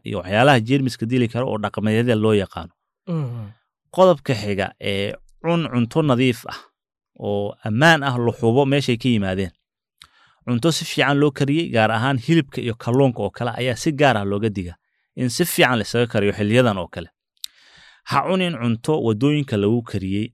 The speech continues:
Speaker 1: ama aan daboolnayn oo bannaamanka iska waran.
Speaker 2: Mhm.
Speaker 1: Waa waxyaalaha khatarta keeni kara, cudurrada biyaha ka dhashay ay ka dhalan karaan.
Speaker 2: Mhm.
Speaker 1: Ee, ku kaydso cuntadaada, ee, meel nadiif ah oo markaasi heerkulkeeda la isku hubo haddii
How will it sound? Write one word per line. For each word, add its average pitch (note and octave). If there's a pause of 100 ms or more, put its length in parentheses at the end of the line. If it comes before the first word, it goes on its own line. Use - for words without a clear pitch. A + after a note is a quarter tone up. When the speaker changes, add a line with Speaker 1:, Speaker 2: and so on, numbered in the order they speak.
Speaker 1:
ama A#2+
aan A2+
daboolnayn A#2
oo G#2
bannaamanka A2
iska -
waran. G2 (200)
Speaker 2:
Mhm. F3
Speaker 1:
Waa G2
waxyaalaha A#2+
khatarta C#3+
keeni A2
kara, F2
cudurrada A#2+
biyaha A2+
ka -
dhashay G#2
ay G2
ka A#2
dhalan G2+
karaan. F2+ (120)
Speaker 2:
Mhm. B2+ (720)
Speaker 1:
Ee, A#2
ku G3+
kaydso C#3+
cuntadaada, B2 (120)
ee, G2+
meel B2+
nadiif A#2+
ah - (440)
oo G#2
markaasi B2 (460)
heerkulkeeda A#2
la G#2+
isku -
hubo G#2+ (160)
haddii C#3